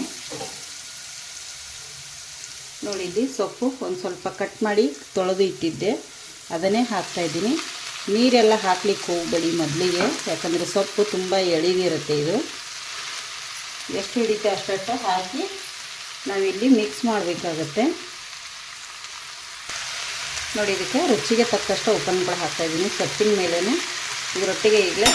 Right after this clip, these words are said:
ಹೊಂದ್ಕೊಳ್ಳುತ್ತೆ ಅದು. ಈಗ ಇದನ್ನು ಮಿಕ್ಸ್ ಮಾಡ್ಕೊತೀನಿ. ನೋಡಿ, ಈ ಥರ ನಾವು ಮಿಕ್ಸ್ ಮಾಡಬೇಕಾಗತ್ತೆ.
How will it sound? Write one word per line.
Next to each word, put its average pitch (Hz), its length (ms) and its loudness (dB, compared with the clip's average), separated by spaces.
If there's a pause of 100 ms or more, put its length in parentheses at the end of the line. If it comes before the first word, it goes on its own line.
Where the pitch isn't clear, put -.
(160)
ಹೊಂದ್ಕೊಳ್ಳುತ್ತೆ 180 640 2
ಅದು. 165 200 2 (880)
ಈಗ 233 140 4
ಇದನ್ನು 214 280 8 (520)
ಮಿಕ್ಸ್ 220 240 2
ಮಾಡ್ಕೊತೀನಿ. 190 600 4 (1500)
ನೋಡಿ, 320 220 2 (960)
ಈ 180 120 2
ಥರ 180 120 6 (100)
ನಾವು 196 240 4 (420)
ಮಿಕ್ಸ್ 208 240 2
ಮಾಡಬೇಕಾಗತ್ತೆ. 170 720 2